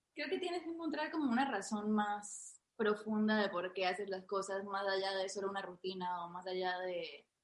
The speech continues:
de "esto me va a ayudar". Porque, ¿por qué crees que te ayuda?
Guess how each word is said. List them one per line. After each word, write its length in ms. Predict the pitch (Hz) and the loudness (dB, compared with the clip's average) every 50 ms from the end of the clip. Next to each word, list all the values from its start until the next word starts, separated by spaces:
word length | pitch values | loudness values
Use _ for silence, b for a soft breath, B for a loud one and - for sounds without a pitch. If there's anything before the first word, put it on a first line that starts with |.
| _ _ _ _ _ - | _ _ _ _ _ -2
de 200 | 226 214 196 202 | 0 2 2 2
"esto 200 | 208 - 226 226 | 0 0 0 0
me 120 | 208 190 | 2 2
va 60 | 180 | 2
a 40 | 180 | 2
ayudar". 480 | 180 185 185 185 190 196 180 175 175 175 185 - _ _ _ _ _ _ _ _ _ _ _ - | 4 6 6 6 6 4 4 2 0 -2 -6 -12 _ _ _ _ _ _ _ _ _ _ _ 2
Porque, 520 | 226 220 220 208 208 196 - - - - _ _ _ _ _ _ _ _ _ _ _ _ _ _ _ _ _ _ _ _ _ _ _ - | 4 4 6 6 6 4 2 -2 -6 -16 _ _ _ _ _ _ _ _ _ _ _ _ _ _ _ _ _ _ _ _ _ _ _ 0
¿por 180 | - 226 226 220 | 2 2 4 6
qué 160 | 247 254 233 | 6 6 4
crees 200 | 240 214 208 - | 4 0 -2 -2
que 100 | - 202 | -2 -4
te 80 | - 185 | -2 0
ayuda? 400 | 175 185 185 180 170 160 - | 2 2 2 2 0 -2 -6